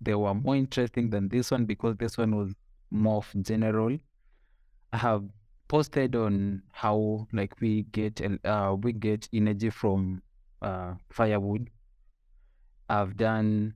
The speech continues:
uh, on climate and, you know, the alarmism behind the climate change in Africa, like Kamala Harris, John Kerry, uh, Obama, they coming to Africa and they telling us we should not use fossil fuels. Like, that w-, that,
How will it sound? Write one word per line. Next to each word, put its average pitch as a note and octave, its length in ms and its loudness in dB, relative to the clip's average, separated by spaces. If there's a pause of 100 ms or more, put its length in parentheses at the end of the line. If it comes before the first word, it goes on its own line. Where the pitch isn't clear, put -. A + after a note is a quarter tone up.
(100)
uh, G2 400 -2
on G2 440 -4
climate B2 480 2
and, G2 380 -2
you A2+ 140 -2
know, G#2+ 160 2
the G#2 120 -2
alarmism A2 640 2
behind G#2 560 0 (160)
the - 240 -12
climate A2+ 360 0
change G#2+ 480 -2
in G#2+ 140 2
Africa, G#2+ 640 0
like G#2 320 -4 (420)
Kamala A2+ 400 2
Harris, G#2+ 560 0 (320)
John A2 280 2
Kerry, G#2+ 680 0 (120)
uh, G2 280 0
Obama, A2 720 2
they A2+ 120 -6
coming A2 300 2
to - 120 -4
Africa G#2+ 380 -2
and G2 100 2
they F#2 260 -6 (500)
telling A2+ 320 2
us G#2+ 220 0
we A2 80 -2
should G2+ 160 -4
not G#2 260 0
use G#2+ 320 -2
fossil G#2 220 0
fuels. G2+ 240 -2
Like, A2 220 0 (120)
that A#2+ 200 0
w-, A#2+ 240 -4
that, C3 340 0